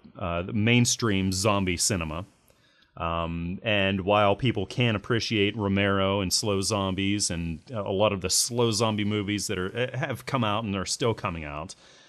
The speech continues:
um, I think a lot of, uh, you know, our younger audiences are sort of, uh, w-, wanting fast zombies, and why is just beyond me. I mean, I, I hear them explaining it, but I just don't get it myself. I love slow zombies.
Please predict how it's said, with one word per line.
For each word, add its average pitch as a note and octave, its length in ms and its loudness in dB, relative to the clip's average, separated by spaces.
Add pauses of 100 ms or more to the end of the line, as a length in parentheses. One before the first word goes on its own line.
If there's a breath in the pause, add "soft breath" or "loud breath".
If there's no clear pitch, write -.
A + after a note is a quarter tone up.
(160 loud breath)
um, G2 640 2
I A#2+ 140 0
think C#3 400 2
a B2 60 4
lot C3+ 240 4
of, B2+ 280 -4
uh, C3 120 2
you C3 200 4
know, A#2+ 300 2
our A2+ 160 4
younger A#2+ 440 4
audiences G#2 840 2 (400 soft breath)
are F#2+ 240 0
sort A2+ 240 2
of, G2 260 -2
uh, G2+ 360 2
w-, B2 720 -8
wanting B2 760 2
fast A#2 420 4
zombies, F2+ 580 -2
and F#2+ 560 -2
why F#2 400 2
is F2+ 460 -2
just G2+ 280 -8
beyond F2+ 400 0
me. D#2+ 280 -6
I E2 40 -8
mean, D#2+ 200 -8
I, D#2+ 300 -6
I E2 40 -6
hear F#2+ 220 -4
them F2 400 -6
explaining G#2+ 640 -2
it, E2+ 140 -6
but F2+ 80 -6
I F2 120 2
just F2 240 -4
don't E2+ 240 -4
get F#2+ 180 0
it - 140 -12
myself. D#2 580 -6
I E2 140 -2
love E2 240 -4
slow F2+ 300 -4
zombies. D#2+ 500 -6